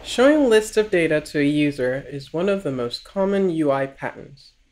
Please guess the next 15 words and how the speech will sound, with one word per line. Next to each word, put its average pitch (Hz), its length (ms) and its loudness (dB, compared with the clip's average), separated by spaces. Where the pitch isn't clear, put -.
When 262 300 4
working 220 380 2
with 156 160 -2
large 160 320 0
data 165 240 0
sets, - 480 -6
you 156 80 -12
can 170 180 -10
improve 240 520 -4
app 208 240 0
performance 139 680 -10
and 170 140 0
reduce 208 480 -2
memory 151 280 -2
usage - 500 -6